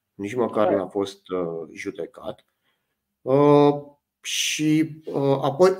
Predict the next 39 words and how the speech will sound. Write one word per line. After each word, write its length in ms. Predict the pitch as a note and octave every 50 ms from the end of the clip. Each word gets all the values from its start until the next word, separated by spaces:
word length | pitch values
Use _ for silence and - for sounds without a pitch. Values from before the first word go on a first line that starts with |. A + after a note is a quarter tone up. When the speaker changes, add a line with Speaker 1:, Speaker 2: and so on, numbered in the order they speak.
| -
Speaker 1:
odată 420 | - C3+ A#2+ D#3 F3+ F3+ F3+ F#3 E3+
spun, 340 | E3 - - D3+ D3 C#3 B2+
mergem 320 | B2 B2+ B2+ D3 F3 D#3+
pe 80 | D#3 D3+
mâna 280 | B2+ C3+ C3+ C#3 C3+
Tușierului, 720 | C3 - G#2+ - - - F#2+ F#2+ E2+ E2+ F#2 A#2+ C#3+ C#3
a 60 | C3+
doua 260 | C3 C3+ D3 D3+ E3 D#3+
oară, 480 | D3+ D3+ D3+ D3+ D#3+ D#3 D#3 D3+ D3+ -
și 340 | - - - - - _ _ _ _ _
se 160 | - - - G2+
vedea 340 | - F#2+ F#2+ G#2 G#2+ G#2+
clar 320 | - - C3+ E3 F3+ - A2+
că 120 | - A2
nu 160 | G2+ G2 A2+
este 260 | C3+ B2+ G#2+ - - G#2+
o 60 | G2
ținere 420 | - - A2 G#2+ G#2 F#2+ F2+ F2+
clară, 360 | - - A#2+ C3 D3 D#3 E3+
nu 120 | D#3+ E3 F3
s-a 120 | F3 G3
mai 120 | F#3+ F3 D#3
mers 240 | C#3+ C#3 C3 C3+
pe 120 | - - B2
m-, 280 | A#2 A2+ G#2+ - - _ _
mâna 400 | - A2+ G#2+ A2+ B2 B2 A#2+ A2
centralului 580 | A2 - G#2+ G#2 - A#2 A#2+ A#2+ A#2 A2+ A2 A2
care 220 | - G#2 G#2 G#2+
prima 220 | A#2+ A#2 A#2 A#2
dată 220 | A2+ A2 G#2+ - A2
ar-, 160 | G#2 G2+ -
arătase 480 | - G#2 G2+ G2 - G2 F#2 - - F2+
corner. 480 | - - F2+ E2 - - - _ _ _ _ _ _ _ _ _ _ _ _ _ _ _ _
Nu, 360 | - G3+ G#3+ F#3+ C3+ - F#2+
e, 500 | A#2+ B2+ C#3+ C#3+ D3+ D#3 D#3 D#3 D#3 - _ _ _
cum 160 | - D3 C3+
să 140 | B2+ - G2
spun, 360 | F2 - _ - F2+ F2 F2 F#2
e, 600 | G2+ G2+ G2+ G#2 G#2+ G#2+ A2 A2 A2 A2 A2